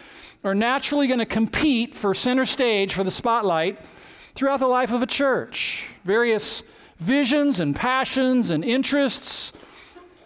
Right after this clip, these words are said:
personalities, programs, purposes, traditions, and needs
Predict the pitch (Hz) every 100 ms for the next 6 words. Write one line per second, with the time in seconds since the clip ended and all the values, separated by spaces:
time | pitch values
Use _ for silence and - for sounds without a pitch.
0 | - _ - 254 233 220 240 269 262 262
1 | - - 254 262 240 254 262 262 262 240
2 | - 262 277 269 254 247 220 - - -
3 | 220 202 262 - 269 254 196 208 226 208
4 | 220 202 - - -